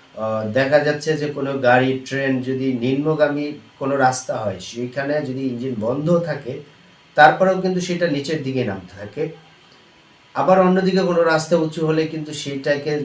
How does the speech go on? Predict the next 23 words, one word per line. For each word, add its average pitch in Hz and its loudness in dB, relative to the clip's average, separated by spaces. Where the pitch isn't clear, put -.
আরও 127 2
অনেক 131 -2
বেশি 123 -6
জোর 127 -4
দিতে 131 -8
হয়, 95 -14
ইঞ্জিনের 135 2
অনেক 131 0
শক্তি - -8
বাড়িয়ে 127 2
তারপরে 120 -2
সেই 117 -8
জায়গাটায় 113 -6
যেতে 117 -8
হয়। 113 -8
ঠিক 156 -8
একইভাবে, 190 4
আহ, 117 0
যে 160 -2
নফস 147 2
আমাদের 131 -2
কাজ 143 0
করে, 131 -2